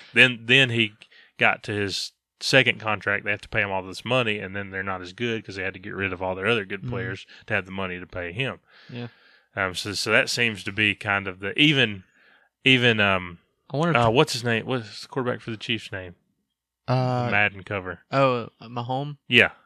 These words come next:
Speaker 1: Yeah,
Speaker 2: Yeah.
Speaker 1: he, that's an example, too. Guy, you're not having to pay a lot of money. Dak Prescott in Dallas, like, they're able
Speaker 2: Yeah.
Speaker 1: to surround him.
Speaker 2: Dallas is probably, or he's probably gonna get franchised.
Speaker 1: Well, he, yeah, he'll, they're gonna
Speaker 2: I
Speaker 1: have to
Speaker 2: think.
Speaker 1: pay him after this year 'cause he's gonna
Speaker 2: Yeah.
Speaker 1: hit that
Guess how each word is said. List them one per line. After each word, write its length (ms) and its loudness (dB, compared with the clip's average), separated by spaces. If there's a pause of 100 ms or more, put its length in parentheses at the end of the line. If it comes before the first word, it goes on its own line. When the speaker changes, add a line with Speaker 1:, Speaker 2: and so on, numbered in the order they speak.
Speaker 1:
Yeah, 200 4
Speaker 2:
Yeah. 160 2
Speaker 1:
he, 200 2
that's 220 2
an 80 -8
example, 400 -2
too. 340 -4
Guy, 240 -2
you're 140 -6
not 140 -6
having 140 -12
to 40 -20
pay 120 -8
a 60 -8
lot 140 -8
of 60 -16
money. 340 -6 (240)
Dak 240 -4
Prescott 640 -4
in 420 -4
Dallas, 480 2
like, 160 -8
they're 140 -2
able 180 0
Speaker 2:
Yeah. 60 -4
Speaker 1:
to 80 -4
surround 460 -2
him. 260 -4
Speaker 2:
Dallas 320 4
is 80 -4
probably, 340 0
or 140 0
he's 160 0
probably 220 2
gonna 100 -8
get 140 -6
franchised. 760 -6 (240)
Speaker 1:
Well, 160 2
he, 200 2
yeah, 220 6
he'll, 280 2
they're 200 4
gonna 160 0
Speaker 2:
I 40 4
Speaker 1:
have 80 6
to 60 -6
Speaker 2:
think. 100 -10
Speaker 1:
pay 160 6
him 180 0
after 260 -4
this 280 -4
year 260 -8
'cause 220 -12
he's 120 -6
gonna 140 -4
Speaker 2:
Yeah. 60 -6
Speaker 1:
hit 140 -8
that 200 -6